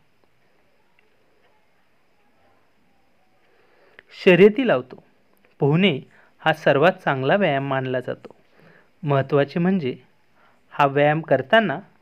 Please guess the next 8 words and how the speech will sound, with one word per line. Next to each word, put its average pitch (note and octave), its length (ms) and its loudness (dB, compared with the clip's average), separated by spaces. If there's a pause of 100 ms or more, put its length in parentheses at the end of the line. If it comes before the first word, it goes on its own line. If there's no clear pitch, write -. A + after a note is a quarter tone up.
(120)
कंटाळा D#3 420 2
येत D3+ 220 -6
नाही, B2 240 -6 (280)
उलट F#3 300 2 (640)
मज्जाच D3 480 0
येते. - 320 -6 (600)
पोहण्याच्या G#3 480 4
शर्यतीत E3+ 520 -2